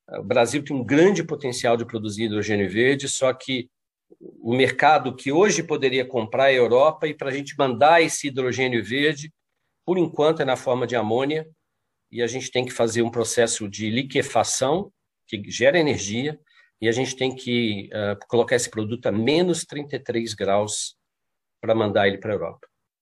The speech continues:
ou pra mandar pros Estados Unidos. Então, existem navios de amônia, existem terminais de amônia,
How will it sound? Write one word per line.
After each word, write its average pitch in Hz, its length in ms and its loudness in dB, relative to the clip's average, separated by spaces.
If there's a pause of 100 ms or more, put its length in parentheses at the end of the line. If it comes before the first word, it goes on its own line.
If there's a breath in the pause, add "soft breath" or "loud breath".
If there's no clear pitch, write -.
ou 110 100 -4
pra 104 140 -10
mandar 92 260 -6
pros - 140 -14
Estados 92 240 -8
Unidos. 90 320 -14
Então, 123 400 2 (520 loud breath)
existem 123 380 0
navios 107 400 0
de 104 80 -4
amônia, 117 540 0
existem 98 500 -8
terminais 101 540 -2
de 98 80 -6
amônia, 123 580 -2